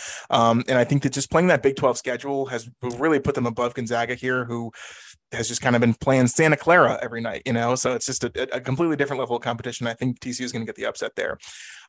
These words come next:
I then also have T C U beating U C L A, and this is where I think the injury to Jaylen Clark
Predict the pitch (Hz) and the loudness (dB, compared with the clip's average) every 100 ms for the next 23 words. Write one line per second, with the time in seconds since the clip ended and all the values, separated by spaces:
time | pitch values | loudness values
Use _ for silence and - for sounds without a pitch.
0 | - 156 175 214 180 185 165 165 165 - | 2 6 8 8 8 6 4 4 2 4
1 | 147 135 123 117 - 113 113 104 - 127 | 4 4 4 0 -2 -6 -8 -8 0 4
2 | 135 160 180 139 135 120 139 131 - 127 | 4 4 2 4 4 4 2 -2 -2 0
3 | 131 135 123 117 120 120 110 123 117 | 0 0 -4 -4 -6 -6 -2 -2 -2